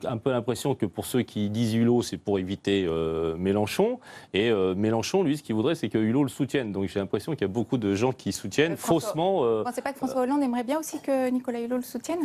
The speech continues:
Speaker 1: Ah, c'est, bah, je pense que ce serait le plus cohérent. Parce que
Speaker 2: Ouais.
Speaker 1: s'il y a quelqu'un aussi qui a œuvré pour la réussite de la cop vingt et un, sous l'autorité du président de la République, c'est, euh, Nicolas Hulot,
Speaker 2: Mm.
Speaker 1: qui a été évidemment une arme, euh, extraordinaire, enfin je dirais plutôt dire, étant pacifiste, un joker extraordinaire dans, euh,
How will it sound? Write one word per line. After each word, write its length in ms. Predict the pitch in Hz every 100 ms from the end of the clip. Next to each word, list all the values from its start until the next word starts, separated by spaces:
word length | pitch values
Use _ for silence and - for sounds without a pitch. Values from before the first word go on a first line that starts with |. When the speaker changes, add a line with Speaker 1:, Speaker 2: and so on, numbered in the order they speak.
| -
Speaker 1:
Ah, 100 | -
c'est, 140 | 92 101
bah, 100 | 90
je 140 | 104
pense 200 | 95 180
que 100 | -
ce 120 | -
serait 160 | 110 139
le 80 | 120
plus 140 | -
cohérent. 400 | 104 143 202 151 -
Parce 80 | -
que 80 | 107
Speaker 2:
Ouais. 40 |
Speaker 1:
s'il 220 | 117 110 151
y 100 | 117
a 80 |
quelqu'un 320 | 101 117 113 123
aussi 340 | 104 - 110
qui 120 | -
a 40 | 87
œuvré 320 | 98 98 107
pour 120 | -
la 80 | 85
réussite 240 | 85 -
de 60 | 95
la 80 | 76
cop 180 | 90
vingt 200 | 85 78
et 100 | 95
un, 160 | 143 202 - - -
sous 140 | - 90
l'autorité 440 | 85 92 90 -
du 140 | 85 80
président 260 | 85 82
de 60 | 82
la 60 |
République, 440 | 76 85 98 214 -
c'est, 380 | - 131 156 123
euh, 160 | 95
Nicolas 380 | 95 92 101 101
Hulot, 240 | 143 190 220
Speaker 2:
Mm. 100 | 269
Speaker 1:
qui 80 |
a 60 | 80
été 360 | 78 123 123 95
évidemment 600 | 85 85 92 123 139 104
une 220 | 80 82
arme, 280 | 98 104 92
euh, 100 | 80 - -
extraordinaire, 720 | 95 - - 90 95 113 143 120
enfin 180 | -
je 100 | 80
dirais 300 | - 82 82
plutôt 320 | 80 - - 85
dire, 200 | 104 87 85
étant 180 | -
pacifiste, 560 | 82 87 - 104 113 107
un 160 | 80 82
joker 400 | 98 - 113 92
extraordinaire 600 | - - 90 101 151 143
dans, 340 | 104 120 113
euh, 120 | 87